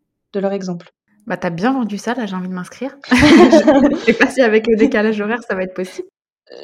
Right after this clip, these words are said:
Speaker 1: alors, ça sera f-, ça sera fait en, en ligne parce que, euh, j'ai, euh,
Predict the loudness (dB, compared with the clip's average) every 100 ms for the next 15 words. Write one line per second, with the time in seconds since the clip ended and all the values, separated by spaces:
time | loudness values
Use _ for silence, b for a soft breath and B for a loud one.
0 | -2 2 2 0 -4 -4 -4 2 2 0
1 | -18 -4 -4 0 -2 2 2 4 4 0
2 | 0 -2 0 0 0 -2 -6 -6 -2 0
3 | 0 -2 B B B -4 2 4 6 4
4 | 2